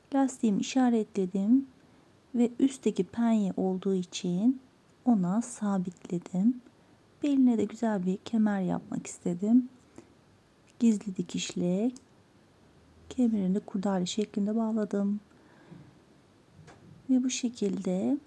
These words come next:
elbisem hazır olmuş oldu. Üstü penye, ince, süpüren penye. Altı da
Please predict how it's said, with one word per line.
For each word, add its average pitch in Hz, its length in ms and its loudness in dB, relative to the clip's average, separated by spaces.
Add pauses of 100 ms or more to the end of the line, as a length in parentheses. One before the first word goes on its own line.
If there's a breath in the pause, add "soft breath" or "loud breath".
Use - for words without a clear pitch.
(640)
elbisem 240 520 2
hazır 214 320 0
olmuş 180 360 0
oldu. 185 500 0 (720)
Üstü 240 440 2 (180)
penye, 202 480 0
ince, 190 420 0
süpüren 180 560 -2
penye. 180 560 2 (1040)
Altı 247 320 2
da 226 240 0